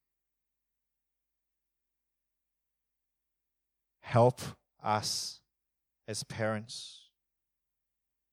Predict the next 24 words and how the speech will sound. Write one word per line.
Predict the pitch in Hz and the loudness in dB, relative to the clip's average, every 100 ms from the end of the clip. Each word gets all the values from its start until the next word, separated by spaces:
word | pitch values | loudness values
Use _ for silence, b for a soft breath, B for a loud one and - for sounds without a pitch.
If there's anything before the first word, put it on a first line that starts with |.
| - | -10
raise | 107 107 107 | -6 -4 -2
our | 107 | -2
children | 101 - 117 113 - 107 113 - | -2 -6 -4 -6 -8 -14 -14 -10
the | 107 | -6
way | 110 107 | -6 -8
God | - 107 107 | -6 -6 -6
wants. | 107 110 - - - _ _ _ _ _ _ _ _ _ _ _ _ - | -12 -16 -16 -20 -20 _ _ _ _ _ _ _ _ _ _ _ _ -12
'Cause | 110 | -4
when | 113 113 | -2 -2
you | 120 | 0
have | 120 117 | 0 -2
kids, | - 139 139 - - - _ _ _ _ _ _ _ | -4 -10 -8 -10 -10 -16 _ _ _ _ _ _ _
we'll | 117 113 | -6 -4
help | 117 113 - | -2 -4 -6
you. | 120 120 _ _ _ _ _ _ _ _ _ _ _ _ _ _ _ _ _ | -12 -12 _ _ _ _ _ _ _ _ _ _ _ _ _ _ _ _ _
Joshua | - 127 - 139 | 0 2 2 0
twenty-four | - 127 127 - 123 117 - 120 - | 0 -2 -4 -2 -2 -2 -4 -12 -10
fifteen, | - 120 - 123 117 | -6 -6 -4 -4 -4
at | 113 | -4
the | 127 | -2
end | 135 | 0
of | 131 | 0
Joshua's | 120 120 117 127 113 113 | 2 0 0 -4 -6 -6
life, | 110 113 - | -8 -10 -18